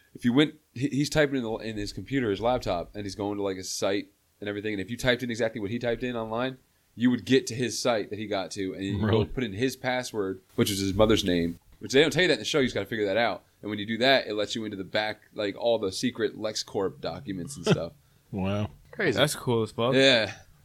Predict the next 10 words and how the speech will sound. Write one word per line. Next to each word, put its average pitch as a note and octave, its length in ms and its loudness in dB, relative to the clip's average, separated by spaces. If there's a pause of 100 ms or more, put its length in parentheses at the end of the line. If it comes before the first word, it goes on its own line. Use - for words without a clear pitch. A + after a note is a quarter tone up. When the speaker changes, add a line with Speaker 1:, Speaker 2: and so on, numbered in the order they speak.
(100)
Speaker 3:
Internet A#2+ 600 0
Easter B2+ 440 2
egg. B2+ 320 2
Speaker 1:
Yeah, B2 140 2 (260)
there's B2 220 8
a F#2 40 -2
ton C3+ 200 4
of A#2 80 4
those E2 200 0
things. D2+ 380 -8